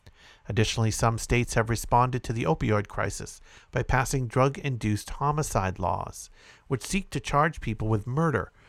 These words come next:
for selling drugs that may have led to an overdose. Such laws can result in the disproportionate prosecution of black and Latinx people,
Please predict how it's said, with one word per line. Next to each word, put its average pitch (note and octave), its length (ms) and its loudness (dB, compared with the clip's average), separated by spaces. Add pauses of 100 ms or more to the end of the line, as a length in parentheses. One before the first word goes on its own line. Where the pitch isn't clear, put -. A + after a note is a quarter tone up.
(160)
for A2+ 140 0
selling C#3+ 460 0
drugs G2+ 400 2
that A2 140 -2
may A2 140 0
have A#2 200 0
led A2+ 320 2
to A2+ 140 0
an A2 100 0
overdose. A2+ 840 -2 (640)
Such - 340 2
laws G#2+ 300 2
can A#2 160 -2
result A2 360 2
in A2+ 100 0
the A2+ 80 -4
disproportionate B2 840 -2
prosecution B2 800 -2 (260)
of A#2+ 220 0
black A#2 360 6
and A#2+ 140 -4
Latinx D3 580 -2
people, - 400 -4